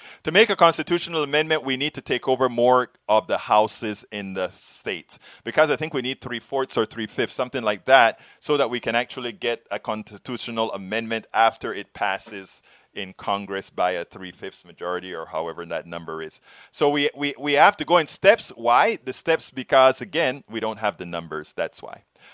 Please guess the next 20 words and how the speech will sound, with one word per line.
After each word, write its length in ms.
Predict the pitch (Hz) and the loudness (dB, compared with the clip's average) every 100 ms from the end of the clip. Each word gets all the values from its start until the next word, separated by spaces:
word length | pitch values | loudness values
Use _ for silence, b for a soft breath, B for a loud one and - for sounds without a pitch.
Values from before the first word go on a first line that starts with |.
| b 214 | b 6
All 120 | 208 | 10
right, 200 | 190 185 | 10 8
let's 200 | 196 - | 4 2
see. 540 | 202 196 165 147 143 | -4 -2 0 2 6
Uh, 460 | 131 131 127 127 123 | 8 8 6 4 2
let's 240 | 151 175 | -2 -6
see 80 | 175 | -4
what 140 | 156 | -2
else 120 | 151 - | -2 -2
we 80 | |
got. 180 | 127 113 | -2 0
Michael 260 | 143 185 196 | 2 2 2
Renner 140 | 185 | 0
says, 260 | 180 170 131 | 2 2 2
"Will 160 | 160 | -2
the 100 | 156 | -2
Democrats 420 | 156 208 208 202 156 | -2 -2 0 -2 -2
actually 300 | 180 - 170 | -4 -4 -6
push 240 | 170 - | -6 -6
forward 400 | - 151 160 151 | 4 6 6 2